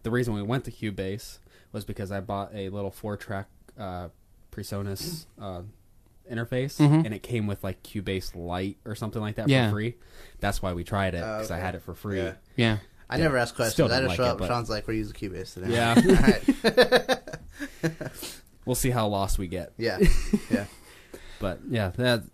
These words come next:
Speaker 1: that's a great thing to find the bundles. I,
Speaker 2: Yeah.
Speaker 1: in my opinion, that would
Speaker 3: Yeah.
Speaker 1: probably be your best bet.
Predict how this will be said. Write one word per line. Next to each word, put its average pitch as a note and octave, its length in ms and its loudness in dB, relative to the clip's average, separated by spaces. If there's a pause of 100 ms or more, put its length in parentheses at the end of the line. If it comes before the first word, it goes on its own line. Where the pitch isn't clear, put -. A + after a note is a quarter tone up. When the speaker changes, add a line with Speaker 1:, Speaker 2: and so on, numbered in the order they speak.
(180)
Speaker 1:
that's A2 220 -2
a - 20 0
great A2+ 240 2
thing G2+ 180 0
to F#2+ 80 -6 (220)
find F3 240 4
the C3 40 6
bundles. G#2+ 500 0 (180)
I, G2 140 -6 (300)
Speaker 2:
Yeah. D3+ 160 8
Speaker 1:
in B2 60 6
my A#2+ 80 6
opinion, C3 320 6
that A2 120 2
would A2+ 80 0
Speaker 3:
Yeah. A#2+ 60 2
Speaker 1:
probably G#2+ 160 2
be G2 100 0
your F#2+ 140 -2
best F2+ 280 -8
bet. F2 240 -8